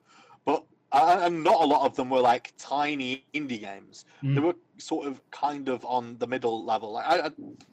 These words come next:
Speaker 1: I, I wouldn't say Ratchet and Clank's a triple A game. I, I imagine it
Speaker 2: Sure,
Speaker 1: is
Speaker 2: yeah, yeah, I
Speaker 1: to
Speaker 2: wouldn't
Speaker 1: some
Speaker 2: either, yeah.
Speaker 1: degree.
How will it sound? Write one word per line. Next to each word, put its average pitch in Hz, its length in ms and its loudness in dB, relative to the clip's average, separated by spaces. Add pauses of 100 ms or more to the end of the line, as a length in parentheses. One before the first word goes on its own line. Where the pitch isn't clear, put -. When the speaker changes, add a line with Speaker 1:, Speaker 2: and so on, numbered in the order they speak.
Speaker 1:
I, 131 60 -10
I 143 100 -4
wouldn't 147 240 -6
say 120 140 -10
Ratchet 107 240 -14
and 107 80 -20
Clank's 113 280 -16
a 101 40 -20
triple - 280 -16
A 101 100 -12
game. 101 240 -16 (640)
I, 110 180 -2
I 110 120 -10
imagine 113 340 -4
it - 60 -12
Speaker 2:
Sure, 131 280 0
Speaker 1:
is 127 60 -2
Speaker 2:
yeah, 120 220 -4
yeah, 127 200 -2
I - 40 0
Speaker 1:
to 120 120 -2
Speaker 2:
wouldn't 117 100 -8
Speaker 1:
some 113 120 -8
Speaker 2:
either, 104 160 -8
yeah. 101 60 -14
Speaker 1:
degree. 107 180 -10